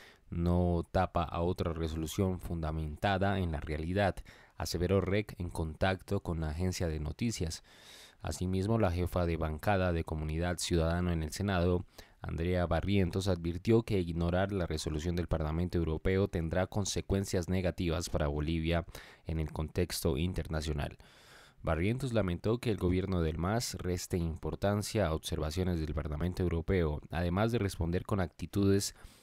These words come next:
beligerantes por imponer la idea de un supuesto golpe de Estado. En la misiva de opositores,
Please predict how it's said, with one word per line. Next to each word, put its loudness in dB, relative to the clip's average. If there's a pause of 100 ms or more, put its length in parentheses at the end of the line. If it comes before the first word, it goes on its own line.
(280)
beligerantes 0 (300)
por -2
imponer -2
la 0
idea 0
de 0
un 2
supuesto 0
golpe 2
de 0
Estado. 2 (120)
En 0
la 2
misiva 4
de 6
opositores, 2